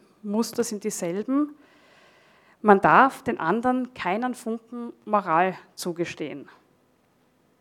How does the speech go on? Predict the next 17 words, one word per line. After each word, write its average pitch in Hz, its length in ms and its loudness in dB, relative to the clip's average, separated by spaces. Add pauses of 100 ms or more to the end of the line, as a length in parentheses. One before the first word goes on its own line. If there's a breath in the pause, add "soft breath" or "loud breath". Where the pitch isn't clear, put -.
(440)
Weil 180 180 2
dann 196 440 -2
würden, 220 260 -10
wären 196 160 -4
sie 240 120 -2
ein 220 100 -4
bisschen 233 180 -12
so 220 140 -10
wie 214 160 -4
wir 185 240 -4
und 160 80 -8
das 180 160 -10
wollen 180 160 0
wir 175 80 -4
nicht. - 480 -16
Das, - 320 -16 (160)
ähm, 180 240 -10